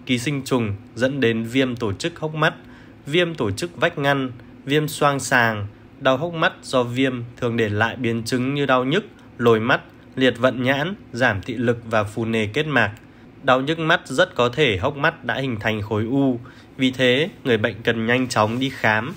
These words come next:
để xác định u lành tính hay u ác tính. Đa số u hốc mắt phát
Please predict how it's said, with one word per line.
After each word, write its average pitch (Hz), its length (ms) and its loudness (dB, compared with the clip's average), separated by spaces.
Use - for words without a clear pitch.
để 123 100 0
xác 180 240 0
định 165 140 0
u 127 140 -2
lành 113 300 0
tính 113 280 0
hay 135 180 -2
u 123 180 2
ác 139 280 -4
tính. 120 280 -2
Đa 165 180 4
số 139 220 -2
u 131 220 0
hốc 175 200 4
mắt 160 220 2
phát 170 240 0